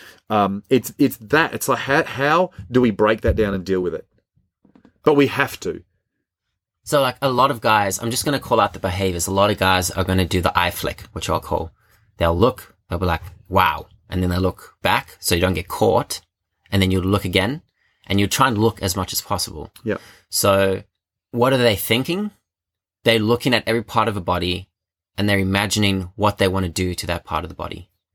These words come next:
Speaker 2: Uh, depending on what that pers-, that guy likes, they're gonna imagine that part more. So they're completely sexualizing it in that moment.
Speaker 1: Absolutely. And this is, this is, this is the issue,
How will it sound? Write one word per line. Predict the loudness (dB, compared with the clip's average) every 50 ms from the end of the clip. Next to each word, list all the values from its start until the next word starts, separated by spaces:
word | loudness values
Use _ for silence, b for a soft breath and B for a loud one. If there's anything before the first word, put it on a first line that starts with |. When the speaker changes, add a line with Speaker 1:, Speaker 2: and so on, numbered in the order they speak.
| b b b b b b b b b b _ _ _ _ -2
Speaker 2:
Uh, | 0 0 0 0 0 -2
depending | -6 -4 -2 0 2 2 4 2
on | 2
what | 0 -2 -2
that | -4 -6 -4
pers-, | -4 -4 -2 -2 -4 -4
that | -2 -2 -2 -2
guy | 0 -2 -2 0
likes, | 0 0 2 0 0 0 -2 -2 -2 -2 -4 -8 _ _ _ _
they're | 0 2 2 2
gonna | 2 0 0
imagine | 0 -2 -2 -4 -4 -4 -4 -4 -4 -4
that | -6 -6 -8
part | -8 -4 -2 -2 -2 -2 -6
more. | -8 -8 -8 -8 -8 -12 _ _ _ _ _ _ _ _ _ _ _ _ _ _ _
So | -6 -2 0
they're | 2 2 2 0
completely | 0 -2 -2 -2 -2 -4 -2 0 2 2 2 0 -2 -2 -2 0 -2 -2 -4 -8 _ _
sexualizing | -4 -2 -2 -2 -2 -4 -4 -4 -2 -2 -2 -4 -6 -8
it | -8 -10 -10
in | -12 -10 -8
that | -6 -6 -8 -8
moment. | -10 -12 -12 -12 -6 -4
Speaker 1:
Absolutely. | -4 -4 -2 0 2 4 4 4 4 2 0 -2 -2
And | 0 0 2 2
this | 2 2 2 4
is, | 4 4 2 2 2
this | 2 2 2 2 2
is, | 2 2 2 2 0 -4 -6 -8 -12 -20 _ -20 _ -20
this | -20 -8 -2 0 0 0 0
is | -2 -2 -2
the | -2 -4 -4
issue, | -4 -6 -8 -10 -12